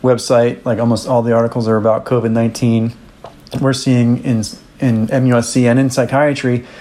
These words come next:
you know, rules and regulations are being dropped so that we can provide telemedicine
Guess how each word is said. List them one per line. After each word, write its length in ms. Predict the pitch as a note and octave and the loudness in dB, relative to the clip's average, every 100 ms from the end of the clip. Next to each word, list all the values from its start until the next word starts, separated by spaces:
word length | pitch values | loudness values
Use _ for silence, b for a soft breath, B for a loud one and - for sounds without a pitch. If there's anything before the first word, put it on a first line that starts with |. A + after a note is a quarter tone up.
| B B - | B B -2
you 80 | |
know, 200 | A#2+ A2 - - - - - - - | 0 0 -2 -20 -20 -20 -16 -14 -10
rules 520 | - A#2+ C#3 C#3+ C3 | -4 0 2 2 2
and 100 | B2+ | 2
regulations 540 | A#2+ A#2+ B2+ B2 B2+ | 2 2 0 0 -2
are 60 | A#2 | 0
being 180 | A#2+ A2 | 2 0
dropped 380 | A#2 A#2 B2 - | 2 2 0 -4
so 120 | - | -6
that 80 | A#2 | -2
we 100 | A#2 | 0
can 160 | A#2 | -2
provide 580 | G2+ G#2+ A2 A2+ A#2+ A#2+ - B B - | -2 -2 2 2 2 0 -6 B B -6
telemedicine 800 | B2+ A#2 A#2 A#2 - A#2 B2 | -2 0 0 -2 -2 0 0